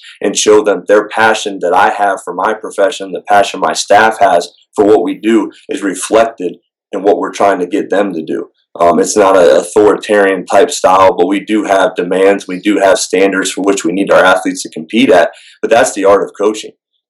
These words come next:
Um, and that's the ability to kind of convey this message to your athletes and understand that,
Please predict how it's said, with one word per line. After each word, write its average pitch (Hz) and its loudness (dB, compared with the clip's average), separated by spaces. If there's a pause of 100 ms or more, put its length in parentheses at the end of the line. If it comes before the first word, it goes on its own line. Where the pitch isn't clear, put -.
(100)
Um, 95 2
and 98 -4
that's 107 -2
the 101 -4
ability 107 0 (220)
to 95 -6 (160)
kind 101 -2
of 90 -8
convey 95 -2
this - -2
message 95 -2
to 101 -4
your 90 0
athletes 95 0
and 90 -8
understand 95 -2
that, 76 0